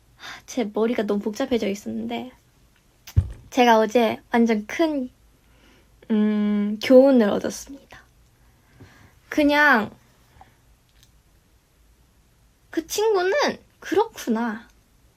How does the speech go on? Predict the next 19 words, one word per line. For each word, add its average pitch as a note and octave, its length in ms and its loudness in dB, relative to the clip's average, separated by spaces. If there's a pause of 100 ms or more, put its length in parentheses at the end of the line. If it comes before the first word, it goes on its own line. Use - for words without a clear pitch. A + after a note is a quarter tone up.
(1120)
그 - 160 -12
친구는 G#4 460 -2 (300)
그냥 F#4+ 220 0
저런 C#4+ 340 -4
친구구나. B3+ 760 -4 (140)
이렇게 C#4 480 -4 (380)
생각해버리고 A#3 1000 -4 (1500)
아예 C#4 500 4
그 A#3+ 160 -4
행동을 F4 520 -2
분석하려 C4+ 460 -4
하고 C4+ 340 -4
그 B3 260 -2
행동의 E4 840 -4
이유를 B3+ 760 -2 (320)
찾으려는 C#4 760 -2
그 - 300 -10 (800)
생각의 F4+ 460 -4
회로를 E4+ 600 0